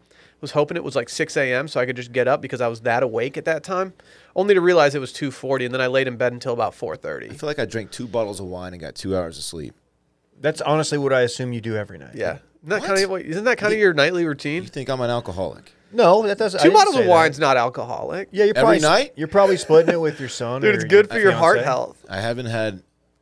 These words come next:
Speaker 2: I didn't have any alcohol last night, and I got plenty of sleep, and I feel like shit.
Speaker 1: Maybe you should have drank more.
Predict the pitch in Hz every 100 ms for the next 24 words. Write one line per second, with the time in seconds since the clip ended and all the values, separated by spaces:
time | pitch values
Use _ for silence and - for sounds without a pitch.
0 | _ 113 123 123 131 127 - 113 101 101
1 | 101 101 117 101 104 107 - 117 117 -
2 | 120 82 87 90 101 101 98 - 117 113
3 | - _ _ 147 151 165 180 160 131 135
4 | 170 - - 151